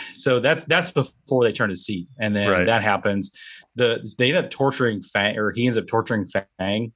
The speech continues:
Speaker 1: to try to get her to turn as well. It's,
Speaker 2: This
Speaker 1: it's
Speaker 2: is
Speaker 1: weird.
Speaker 2: also hard
Speaker 1: He,
Speaker 2: to watch.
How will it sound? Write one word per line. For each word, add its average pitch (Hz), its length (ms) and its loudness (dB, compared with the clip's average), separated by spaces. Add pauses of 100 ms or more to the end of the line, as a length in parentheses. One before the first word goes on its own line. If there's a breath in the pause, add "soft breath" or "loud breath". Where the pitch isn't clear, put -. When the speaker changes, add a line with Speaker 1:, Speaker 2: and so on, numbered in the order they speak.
Speaker 1:
to 104 140 0
try 104 260 0
to 101 80 2
get 98 100 -2
her 107 100 2
to 107 60 0
turn 110 240 -4
as 92 80 -4
well. 98 380 2 (680 loud breath)
It's, 120 220 0
Speaker 2:
This - 100 -14
Speaker 1:
it's 123 200 0
Speaker 2:
is 104 40 -2
Speaker 1:
weird. 139 140 2
Speaker 2:
also 101 300 2
hard 95 160 2
Speaker 1:
He, 147 60 2
Speaker 2:
to 90 60 4
watch. 87 520 -2